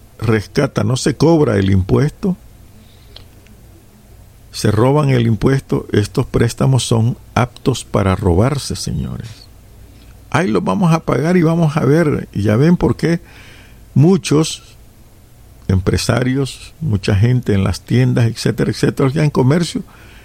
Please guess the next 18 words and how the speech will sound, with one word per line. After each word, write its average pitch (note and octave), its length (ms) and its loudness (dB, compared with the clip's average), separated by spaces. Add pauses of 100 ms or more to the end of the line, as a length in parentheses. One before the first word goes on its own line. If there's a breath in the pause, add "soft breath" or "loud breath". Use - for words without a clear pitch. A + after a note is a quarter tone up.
(140 loud breath)
tratan A#2 400 0
de D3 80 0
rescatar C3 800 -2 (460)
el G#2 160 0
costo - 400 0
que A2 100 2
van A#2+ 140 2
subiendo C3+ 500 2
los - 160 -2
productos. A2+ 720 -2 (880 loud breath)
Y - 60 -12
cuando G#2 260 0
suben F#3+ 280 4
los F3+ 120 4
productos, C3+ 600 0
ya A#2 160 2
dije E3+ 340 4
ayer C3 360 2